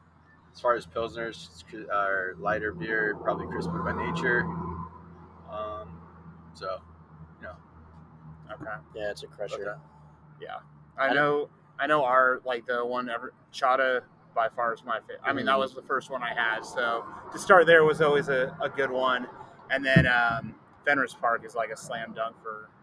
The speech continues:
Speaker 2: everyone in our, who's had that one on
Speaker 1: Sure.
Speaker 2: which
Speaker 3: I don't, I think we, we, I don't hate that beer. I don't know why we don't,
Speaker 1: Yeah.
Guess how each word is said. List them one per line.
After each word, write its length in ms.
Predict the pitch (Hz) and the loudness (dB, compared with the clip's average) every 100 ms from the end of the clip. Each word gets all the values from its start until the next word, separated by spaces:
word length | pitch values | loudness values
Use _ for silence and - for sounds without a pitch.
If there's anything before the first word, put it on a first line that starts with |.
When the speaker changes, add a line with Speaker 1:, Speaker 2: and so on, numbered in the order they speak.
| - - - - | -20 -20 -12 -4
Speaker 2:
everyone 400 | 117 113 113 117 | -4 -4 -10 -12
in 120 | 113 | -8
our, 280 | 113 110 110 - - - - - | -4 -4 -4 -10 -20 -20 -20 -14
who's 160 | 131 - | -12 -2
had 200 | 127 117 | 0 2
that 220 | 113 107 | 0 -2
one 180 | 110 110 | -6 -10
on 140 | 107 | -8
Speaker 1:
Sure. 120 | 104 | -6
Speaker 2:
which 180 | 107 - - | -6 -8 -6
Speaker 3:
I 60 | - | -2
don't, 240 | 277 247 190 | 0 0 -2
I 60 | |
think 240 | 185 330 254 | -2 -4 -2
we, 120 | 190 156 | -2 0
we, 160 | 175 170 - _ _ _ _ _ _ _ _ _ _ - | 0 0 -6 _ _ _ _ _ _ _ _ _ _ -4
I 40 | |
don't 140 | 190 196 | -2 0
hate 220 | - 170 | 0 2
that 180 | 143 123 | 2 2
beer. 160 | 165 147 | 2 4
I 40 | |
don't 100 | 170 | 6
know 120 | 175 | 4
why 220 | 156 151 147 | 6 6 6
we 80 | |
don't, 140 | 135 131 | 4 0
Speaker 1:
Yeah. 100 | 101 | -4